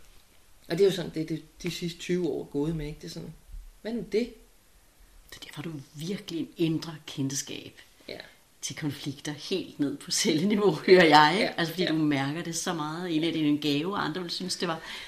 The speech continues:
Speaker 2: en forbandelse, ikke? Men
Speaker 1: Ja.
Speaker 2: det er også det at lære at balancere det.
Speaker 1: Ja.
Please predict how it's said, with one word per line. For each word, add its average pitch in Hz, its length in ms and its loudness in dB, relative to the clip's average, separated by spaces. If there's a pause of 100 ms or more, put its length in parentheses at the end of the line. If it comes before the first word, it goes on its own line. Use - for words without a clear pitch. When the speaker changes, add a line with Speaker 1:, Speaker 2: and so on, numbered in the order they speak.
Speaker 2:
en 185 80 -2
forbandelse, 180 680 -2
ikke? 240 180 -8
Men 170 180 -4
Speaker 1:
Ja. 165 60 -8 (180)
Speaker 2:
det 185 60 -10
er 180 40 -6
også 170 120 -6
det 190 60 -2
at 180 60 0
lære 170 180 0
at 190 60 -4 (560)
balancere 165 580 -8
det. 196 140 -12
Speaker 1:
Ja. - 120 -8